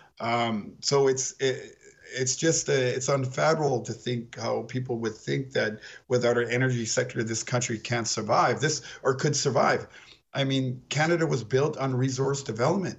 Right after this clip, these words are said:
That's who we are. Uh, and there's a lot of, there's a lot of opportunity right now in the back end of all this. And I hope people in, in particular, um,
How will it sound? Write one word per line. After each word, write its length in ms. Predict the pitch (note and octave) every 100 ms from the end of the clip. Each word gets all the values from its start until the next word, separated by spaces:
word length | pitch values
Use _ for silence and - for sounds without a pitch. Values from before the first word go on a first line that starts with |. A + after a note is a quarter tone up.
| -
That's 540 | A#2+ B2 - - - -
who 120 | C3+
we 180 | C3+ C3+
are. 420 | A#2+ F3+ G#3 - - - - -
Uh, 540 | - A2+ A2 A2+ A2+ -
and 200 | B2+ B2
there's 140 | B2+ B2
a 60 |
lot 260 | A#2 C3 D3
of, 260 | D3 C3+ B2+
there's 200 | B2+ B2+
a 40 |
lot 240 | B2+ C3
of 120 | C#3+ C3+
opportunity 520 | C3+ B2 C3+ D3+ D#3
right 220 | C#3 A#2+
now 300 | A2+ A#2 A#2+
in 60 | A2+
the 80 |
back 300 | G#2 A2 A#2
end 140 | C#3+ F3
of 100 | C3
all 180 | A#2 G#2
this. 320 | G#2 A#2 - - - - _ -
And 240 | A#2 A#2
I 80 | A#2
hope 180 | C#3 C3
people 500 | C#3+ C3+ C3+ B2 A2+
in, 180 | A#2 B2+
in 160 | D3
particular, 800 | C#3+ C3 G3 G3 D#3 A#2+ A#2 A2
um, 400 | A2 G#2+ - -